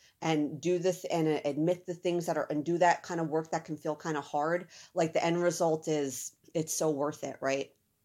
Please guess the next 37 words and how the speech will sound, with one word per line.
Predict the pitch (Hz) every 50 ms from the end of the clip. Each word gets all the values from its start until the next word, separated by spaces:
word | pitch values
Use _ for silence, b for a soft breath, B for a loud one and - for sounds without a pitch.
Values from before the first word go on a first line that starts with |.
| _ - - 190
Because | 156 143 - 160 151 151 147 135 -
you're | 147 147 139
free | - - - - 175 165 165 156
of | 143 135 131 - - - -
this | - 151 151 - -
shit | - - - - 170 160 160
that's | - 143 143 -
just | - 147 - -
weighing | 143 143 147 147 151 147 147
you | 143 143
down, | 131 147 156 151 143 135 123 117 -
right? | 131 135 135
It's | 135 -
like | 147 135 -
this | 143 -
black | - - 151 156 151 -
cloud | - - 175 165 160 156
that | 143 139 160
hangs | 156 151 147 143 139
over | 151 151 139 147 147
us, | 139 139 -
no | 151 143
matter | 143 139 135 147
how | 147 147 151
great | 147 170 160 151 - -
things | 160 156 156 151
in | 160
our | 151 147
life | 139 135 135 139 - -
might | 160 156 147 -
be. | 180 170 175 170 170 B B B B -
If | -
we're | 170 165
carrying | 160 - - 160 165 165 170 165 160
around | 156 147 147 147 151 156
that | 156 143 147 -
stuff | - - - - 147 156 160 - - -